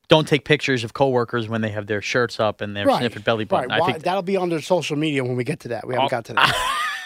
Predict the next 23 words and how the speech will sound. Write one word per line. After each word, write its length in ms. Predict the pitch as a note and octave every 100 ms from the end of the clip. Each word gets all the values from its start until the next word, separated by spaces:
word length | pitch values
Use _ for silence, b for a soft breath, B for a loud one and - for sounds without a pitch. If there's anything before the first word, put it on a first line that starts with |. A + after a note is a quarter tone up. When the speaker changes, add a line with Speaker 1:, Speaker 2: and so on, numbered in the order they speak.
| -
Speaker 1:
Under 140 | C4+ G#3
the 120 | F3
social 360 | - F#3+ -
media 260 | E3+ E3 D3
diagram. 560 | C3 D3 C#3 A2+ G#2 G2+
Speaker 2:
Yes. 120 | D3 B B B
Speaker 1:
Um, 360 | - E3+ E3+ E3+
I 140 | F3 E3
wonder 260 | F#3+ B3+
if 80 | A#3+
you 100 | A3+
should 220 | - F3+
teach 300 | - G3 -
them, 400 | F#3 E3 D#3 D3
are 80 | -
you 100 | D#3
gonna 200 | G3 G3
teach 280 | D#3+ - E3+
them 120 | F3
anything 540 | - F3 A3 G#3+ G#3+ G3+
about 320 | D#3 D3+ C#3+
Sergio 580 | - D#3+ D3 C#3 C#3+ B2
Dip? 260 | E3 C3+